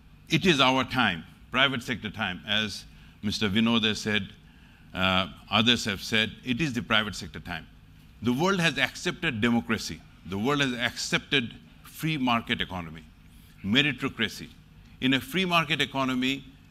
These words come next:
things are done by private sector. Today, what we see over here has been done by private sector. The light that we see has been done by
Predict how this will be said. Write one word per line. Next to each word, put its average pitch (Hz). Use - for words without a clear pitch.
things 175
are 139
done 135
by 135
private 104
sector. -
Today, 196
what 135
we 147
see 208
over 156
here 160
has 135
been 143
done 165
by 143
private 92
sector. 87
The 110
light 147
that 139
we 131
see 156
has 131
been 120
done 123
by 113